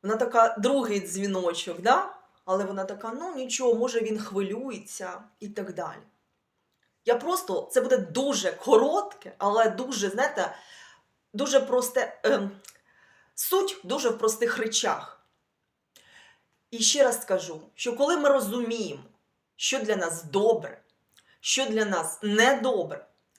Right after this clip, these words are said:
саме це являється нашою основою, основою нашої особистості. І саме через ці основи ми сприймаємо зовнішній світ, да, і будуємо стосунки.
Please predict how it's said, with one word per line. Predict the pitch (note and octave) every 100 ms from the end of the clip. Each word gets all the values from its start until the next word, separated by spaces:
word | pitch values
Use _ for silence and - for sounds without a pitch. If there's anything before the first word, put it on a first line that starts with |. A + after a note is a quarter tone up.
| _
саме | - B3 A#3+ B3+
це | - - C#4 C#4 -
являється | G#3 G3 A#3+ A3+ A3 G3+
нашою | G3+ A3+ - A3+ -
основою, | G3 F#3+ - G#3 A3 B3 F#3 D3 -
основою | G#3 G#3 D4 C#4 G#3+
нашої | A3+ - A#3
особистості. | A#3 A3+ A3 - A#3+ - - - - - _ _ - - -
І | A#3
саме | D4 D4+ C4 A#3 -
через | A#3+ A#3 A3+ - -
ці | A#3+ B3+ -
основи | G3+ - A3+ G#3+ C4 C#4+ - - -
ми | G#3+
сприймаємо | A#3 - A#3 A3 C4 C4+ G3 D#3+ - - _ - -
зовнішній | F#3 C4+ D#4 A3+ G#3+ - G3 F#3+
світ, | - G#3 A3 G3+ - _
да, | F3 A#3 C#4 C#4 - - _
і | C4+ A#3
будуємо | B3 G3+ A#3 D4 C4 A#3
стосунки. | A#3 - A3+ - A#3 D#3 -